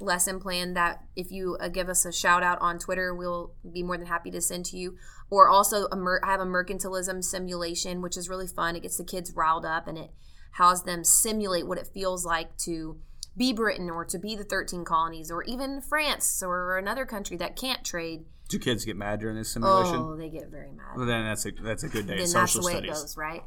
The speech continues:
Speaker 1: And the third thing that you may not necessarily wanna touch on in your class, but just know for yourself is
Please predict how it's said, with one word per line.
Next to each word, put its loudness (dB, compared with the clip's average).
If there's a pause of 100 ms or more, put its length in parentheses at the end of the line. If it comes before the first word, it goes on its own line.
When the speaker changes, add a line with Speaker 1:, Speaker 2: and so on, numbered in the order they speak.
(1040)
Speaker 1:
And 0
the -4
third 8
thing -2
that 6
you -2
may 2
not 4
necessarily 2
wanna -2
touch 0
on 0
in -10
your -8
class, 4
but -2
just -4
know 2
for -2
yourself -2
is -6